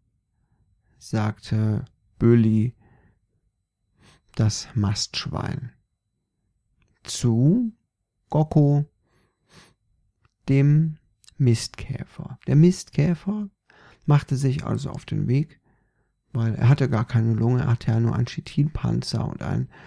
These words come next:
ein eigenartiges Atmungssystem, das keines der anderen Tiere verstand, und deswegen konnte er eigentlich machen, was er wollte.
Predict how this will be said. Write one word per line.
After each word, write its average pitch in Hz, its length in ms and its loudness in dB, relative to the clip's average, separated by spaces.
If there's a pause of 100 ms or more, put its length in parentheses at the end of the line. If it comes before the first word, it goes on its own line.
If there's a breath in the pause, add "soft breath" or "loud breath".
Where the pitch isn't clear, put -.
(400 loud breath)
ein 110 300 -2
eigenartiges 123 800 -2
Atmungssystem, 131 1080 -2
das 120 220 -4
keines 135 540 2
der - 140 -2
anderen 127 320 0
Tiere 123 280 0
verstand, 135 580 0
und - 120 -4
deswegen 123 400 -2 (480 loud breath)
konnte 117 280 2
er 90 80 -2
eigentlich 110 340 -2
machen, 101 320 -2
was 110 200 -4
er 110 140 -8
wollte. - 520 -10